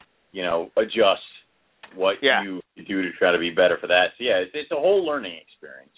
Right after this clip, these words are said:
Speaker 1: but
Speaker 2: Yeah,
Speaker 1: yeah.
Speaker 2: absolutely. But
Speaker 1: Yeah.
Speaker 2: uh, yeah, so good times there. Um, I'm just
Speaker 1: <laughs>
Speaker 2: glad that
Speaker 1: Good. No, no, not good
Speaker 2: <laughs>
Speaker 1: times.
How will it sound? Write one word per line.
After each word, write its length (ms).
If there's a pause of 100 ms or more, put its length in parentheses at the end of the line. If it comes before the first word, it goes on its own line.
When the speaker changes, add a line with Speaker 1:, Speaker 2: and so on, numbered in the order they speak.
Speaker 1:
but 200 (380)
Speaker 2:
Yeah, 260
Speaker 1:
yeah. 220
Speaker 2:
absolutely. 420 (840)
But 180
Speaker 1:
Yeah. 320
Speaker 2:
uh, 40
yeah, 300 (920)
so 240 (800)
good 180
times 280
there. 260 (420)
Um, 380 (600)
I'm 100
just 120
Speaker 1:
<laughs> 120
Speaker 2:
glad 200
that 60
Speaker 1:
Good. 140 (100)
No, 240 (100)
no, 220 (360)
not 280
good 140
Speaker 2:
<laughs> 40
Speaker 1:
times. 300